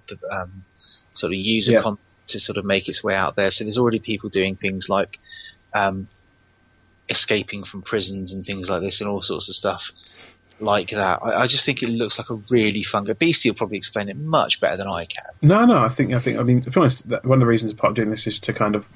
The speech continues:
Speaker 2: for us to play it and then us kind of review, and I think you've kind of given a good synopsis, synopsis of it. It looks very familiar to kind of Mark of the Ninja, um, that kind of style of stealthy, um, distraction,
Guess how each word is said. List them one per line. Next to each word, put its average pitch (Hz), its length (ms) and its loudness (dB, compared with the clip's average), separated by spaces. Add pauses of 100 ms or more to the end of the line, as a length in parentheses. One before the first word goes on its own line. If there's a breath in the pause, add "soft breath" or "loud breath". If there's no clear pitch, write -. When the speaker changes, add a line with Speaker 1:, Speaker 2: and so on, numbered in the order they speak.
(120)
Speaker 2:
for 117 80 0
us 113 120 2
to - 100 -12
play 107 300 2
it 110 60 2
and 110 160 0
then 107 260 0 (240)
us - 360 -2
kind 110 240 0
of 110 60 2
review, 113 280 4
and 110 80 6
I - 20 4
think - 180 -2
you've 104 100 -6
kind 107 120 2
of 104 140 -2
given 107 180 0
a 101 40 0
good 104 120 0
synopsis, - 680 -2
synopsis - 460 2
of 113 100 2
it. 110 140 4 (600 loud breath)
It 143 220 4
looks 180 160 6
very 139 160 4
familiar 127 320 6
to 113 280 2
kind 113 160 0
of 107 80 -4
Mark 113 240 2
of 110 60 -4
the 110 60 -2
Ninja, 107 500 2 (220)
um, 104 500 2
that - 120 -2
kind - 120 -2
of 107 80 0
style 107 340 6
of 104 100 2
stealthy, 107 680 2 (540 loud breath)
um, 107 480 4 (420 loud breath)
distraction, 110 840 2